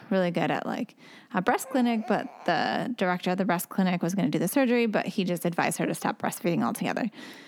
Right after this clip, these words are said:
And that isn't always the case. So finding someone breast friendly, breastfeeding friendly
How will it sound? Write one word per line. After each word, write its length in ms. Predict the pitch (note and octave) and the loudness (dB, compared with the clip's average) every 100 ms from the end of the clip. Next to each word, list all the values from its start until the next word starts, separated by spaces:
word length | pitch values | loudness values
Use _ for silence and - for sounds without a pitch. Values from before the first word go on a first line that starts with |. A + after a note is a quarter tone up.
| - - | -20 -12
And 720 | - C4+ C4 B3+ A#3+ A#3+ A#3 | 0 2 4 4 4 2 2
that 200 | A3+ C4+ - | 2 2 2
isn't 220 | F#3+ F#3 | 2 2
always 240 | F3 E3+ | 2 0
the 80 | F3+ | -2
case. 360 | E3+ - F3+ - - - | -2 -2 -4 -8 -16 -14
So 180 | - F#3+ | -4 -4
finding 280 | F#3 G#3 G#3 | 0 2 4
someone 240 | G3+ F#3 | 4 2
breast 260 | F#3 E3 - | 2 0 -2
friendly, 440 | F#3+ E3+ E3 E3+ - - - - - | -2 0 0 -2 -4 -14 -20 -20 0
breastfeeding 460 | A#3+ B3+ A#3 G#3+ G3 | 0 4 4 4 2
friendly 640 | F3 E3 E3+ F3 F3+ G3 | 2 2 2 2 2 0